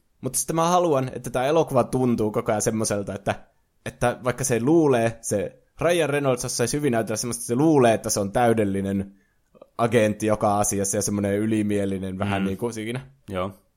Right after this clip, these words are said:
Speaker 1: Ja sitten menee vaikka pahvilaatikkoon, niin on silleen, että jes, mä oon ihan näkymätön.
Speaker 2: Mm.
Speaker 1: Mutta sitten niinku,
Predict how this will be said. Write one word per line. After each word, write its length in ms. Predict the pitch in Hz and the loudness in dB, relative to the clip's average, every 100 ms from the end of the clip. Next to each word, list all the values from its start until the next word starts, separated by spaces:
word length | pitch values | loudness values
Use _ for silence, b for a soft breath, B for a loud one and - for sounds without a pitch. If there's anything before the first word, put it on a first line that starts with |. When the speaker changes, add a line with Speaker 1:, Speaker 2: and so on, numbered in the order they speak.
| _ _ _ _ - | _ _ _ _ -12
Speaker 1:
Ja 240 | - 104 101 | -4 -4 -2
sitten 460 | 113 - 104 92 - _ - | -4 -4 -6 -6 -12 _ -18
menee 360 | 120 123 113 107 | -4 0 2 2
vaikka 220 | 107 113 | 0 0
pahvilaatikkoon, 800 | 113 110 107 104 92 90 - 92 | 2 2 2 0 -2 -6 -8 -6
niin 100 | 95 | -6
on 80 | 92 | -8
silleen, 240 | - 90 | -8 -10
että 140 | 92 90 | -10 -8
jes, 420 | 101 90 - - b - | -4 -4 -4 -8 b 2
mä 100 | 117 | 4
oon 120 | 101 | 4
ihan 240 | 101 104 | 0 0
näkymätön. 600 | 107 - 90 92 85 80 - | -2 -2 -6 -6 -10 -12 -10
Speaker 2:
Mm. 280 | 98 95 87 | -6 -6 -6
Speaker 1:
Mutta 220 | 110 113 | -4 -2
sitten 280 | 123 120 117 | -2 -2 -4
niinku, 280 | 110 110 | -2 -2